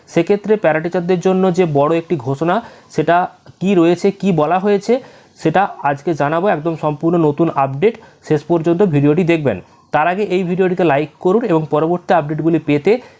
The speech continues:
চ্যানেলটিকে সাবস্ক্রাইব করে পাশের বেল আইকনে all প্রেস করে রাখুন। আপনারা on screen দেখতে পাচ্ছেন খুবই গুরুত্বপূর্ণ আপডেট। বলা হয়েছে, বেতন কাঠামোর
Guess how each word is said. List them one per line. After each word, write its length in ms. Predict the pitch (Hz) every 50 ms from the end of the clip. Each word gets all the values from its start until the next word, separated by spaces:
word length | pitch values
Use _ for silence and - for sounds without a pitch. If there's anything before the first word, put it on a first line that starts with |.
| _ -
চ্যানেলটিকে 420 | 156 147 156 160 165 160 160 165
সাবস্ক্রাইব 560 | 151 - 156 143 139 - - - 196 202 190 180
করে 180 | - 185 185 180
পাশের 340 | - 156 135 - 147 139
বেল 160 | 131 131 135 147
আইকনে 420 | 147 151 147 170 170 202 269 285 - - - - - -
all 260 | 160 180 190 208 196
প্রেস 280 | - 165 170 160 147
করে 200 | - - 147 135
রাখুন। 420 | 127 - - - - 110 92 85 - - _ _ _ _ _ -
আপনারা 320 | 135 131 - 175 185 208
on 200 | - 175 170 170
screen 200 | 170 - - 190
দেখতে 200 | 196 185 - 190
পাচ্ছেন 300 | 196 190 - - 180 220
খুবই 180 | - 185 185 170
গুরুত্বপূর্ণ 560 | 151 160 170 165 - 170 - 170 175 170 147
আপডেট। 360 | - 139 127 127 127 160 196 - - _ -
বলা 180 | - 127 143 165
হয়েছে, 400 | 175 202 196 175 - 120 110 - - - - - - _ _ _ - 110
বেতন 440 | 110 113 143 151 147 - 208 208
কাঠামোর 480 | 190 - 156 151 - 180 180 180 190